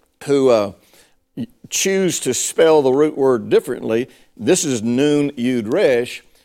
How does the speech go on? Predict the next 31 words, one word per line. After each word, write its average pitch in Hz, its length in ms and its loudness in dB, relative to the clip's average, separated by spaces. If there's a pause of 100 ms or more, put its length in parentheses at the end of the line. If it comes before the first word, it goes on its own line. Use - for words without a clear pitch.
(240)
Some 202 240 -4
people 190 220 2
say, 165 180 2
"Well, 151 340 4
no, 143 240 2
the 139 140 4
root 190 240 2
word 160 160 2
is 120 100 -4
really 151 340 2
nun, 131 460 -4
vav, 120 760 -6
resh." 101 540 -8 (320)
Now, 143 280 -4
the 131 180 0
vav 127 760 0 (460)
is 147 280 -2
the, 139 180 2 (100)
is 139 260 2
the 127 280 -2
letter 175 560 -2 (100)
in 147 120 -4
the 143 140 -4
alphabet 135 560 -2
that 127 140 0
represents 135 920 0 (140)
r-, 123 160 -8 (280)
man, 127 760 -2 (360)
and 143 160 0
the 139 80 4
vav, 151 720 2